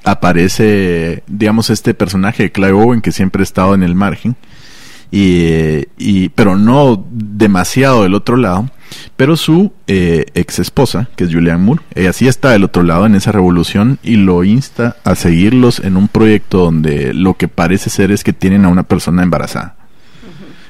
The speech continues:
Entonces, digamos, eh, toda la película es sobre la protección de la vida frente a la propia vida,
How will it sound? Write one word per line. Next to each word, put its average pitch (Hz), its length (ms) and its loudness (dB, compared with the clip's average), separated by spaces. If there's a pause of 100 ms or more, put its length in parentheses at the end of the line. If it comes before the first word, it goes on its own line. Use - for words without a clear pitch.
Entonces, 104 360 2
digamos, 104 460 2 (220)
eh, 120 140 -2 (180)
toda 175 220 4
la 147 160 2
película 120 460 2
es 117 120 2
sobre 107 300 2
la 90 160 -2
protección 101 400 0
de 120 80 4
la 104 100 2
vida 117 240 4
frente 156 360 0
a - 20 2
la 104 120 0
propia 101 280 2
vida, 120 340 -2